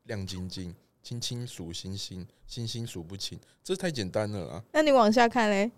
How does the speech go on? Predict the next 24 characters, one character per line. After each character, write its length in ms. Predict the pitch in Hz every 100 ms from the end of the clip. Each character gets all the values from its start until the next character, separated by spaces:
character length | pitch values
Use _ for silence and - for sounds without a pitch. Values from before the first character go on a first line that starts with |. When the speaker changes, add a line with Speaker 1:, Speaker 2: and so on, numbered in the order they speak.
| _
Speaker 1:
男 400 | 113 107 120 123 -
演-， 320 | 120 101 92 87 _
哦， 240 | 98 87 87
男 260 | 98 107 123
演 200 | 120 95
员 200 | 92 92
穿 400 | - 107 107 87
蓝 300 | 92 95 92
制 300 | 95 113 101
服， 300 | 92 90 85
女 260 | 92 98 107
演 160 | 104 90
员 200 | 87 87
穿 180 | 101
棉 280 | 95 95 87
制 220 | 90 104
服。 360 | 95 - 85 82 _
蓝 180 | 85 92
制 220 | 95 117
服 180 | 98 90
是 140 | 90 110
棉 260 | 95 87
制 220 | 90 104
服 400 | 95 - 76 78